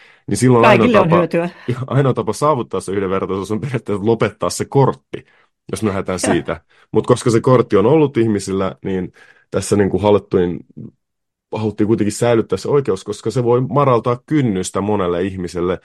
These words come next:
Speaker 1: käydä siellä uimassa ja saada sillä tavalla, niin kuin, sillä tavalla hoitoa ja edistää omaa terveyttä.
Speaker 2: Eh, mä luin tuosta kulttuuri- ja vapaa-aikaliikunnan lautakunnan, ää, ää,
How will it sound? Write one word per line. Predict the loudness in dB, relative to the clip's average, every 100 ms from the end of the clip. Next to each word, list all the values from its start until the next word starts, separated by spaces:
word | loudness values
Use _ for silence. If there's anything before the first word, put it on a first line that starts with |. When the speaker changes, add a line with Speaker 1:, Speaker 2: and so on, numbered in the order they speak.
| _ _
Speaker 1:
käydä | 0 2 0
siellä | 0 -2 -2 -4 _ -4
uimassa | 0 2 0 -6 -8 -4
ja | -4 -6 _ _ _
saada | -6 -4
sillä | -2 0 2 2
tavalla, | 0 -2 -2
niin | -4 -6
kuin, | -6 -6 -10 -14 -4
sillä | 0 2
tavalla | 2 2
hoitoa | 4 4 2 0
ja | -2 -2 0
edistää | 0 -2 -4
omaa | -2 -2
terveyttä. | -2 -2 -4 -12 _ _ _ _ _ _ _ -20 -20 _ -4
Speaker 2:
Eh, | -4 -4
mä | 2 2 2
luin | 0 -2 -2
tuosta | -4 -4 -6 -8 -20 -10 -4
kulttuuri- | -2 0 0
ja |
vapaa-aikaliikunnan | 0 -2 -4 -2 -4 -6 -6 -8 -8 -12 -4
lautakunnan, | -2 0 0 0 -2 -4
ää, | -6 -6 -6 -8 _ _ -20 -20 -20 -20 _ _ -16
ää, | -14 -12